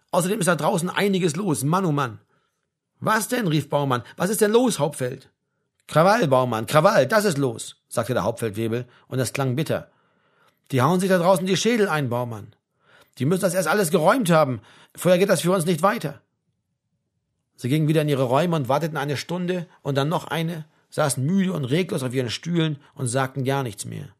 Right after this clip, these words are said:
Dann endlich kam der Hauptfeld und gab den ersehnten Befehl zum Abmarsch mit den Worten: "Auf geht's! Lass uns bloß sehen, dass wir hier rauskommen, Männer!" "Hauptfeld", rief Baumann. "Was wollen Sie denn jetzt schon wieder, Baumann?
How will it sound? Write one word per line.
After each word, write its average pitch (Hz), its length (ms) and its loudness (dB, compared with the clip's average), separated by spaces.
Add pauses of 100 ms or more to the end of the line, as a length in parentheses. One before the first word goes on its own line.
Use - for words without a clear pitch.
(880)
Dann 135 180 2
endlich 180 320 0
kam 156 200 2
der 135 120 2
Hauptfeld 170 380 0
und 151 120 -2
gab 139 160 0
den 147 100 -2
ersehnten 143 360 0
Befehl 147 280 -2
zum 135 160 -4
Abmarsch 135 460 -2
mit 127 100 -6
den 123 140 -4
Worten: 127 400 -2 (240)
"Auf 156 240 2
geht's! 185 480 -2 (220)
Lass - 180 0
uns 139 160 -2
bloß 165 260 4
sehen, 180 160 4
dass 160 180 -2
wir 170 140 2
hier 151 80 0
rauskommen, 143 400 -2
Männer!" 117 300 -8 (840)
"Hauptfeld", 180 580 2 (320)
rief 120 160 -6
Baumann. 110 380 -6 (360)
"Was 120 180 -4
wollen 180 120 0
Sie 180 60 -2
denn 175 140 0
jetzt 202 180 -2
schon 156 140 -2
wieder, 120 180 -2
Baumann? 92 460 -8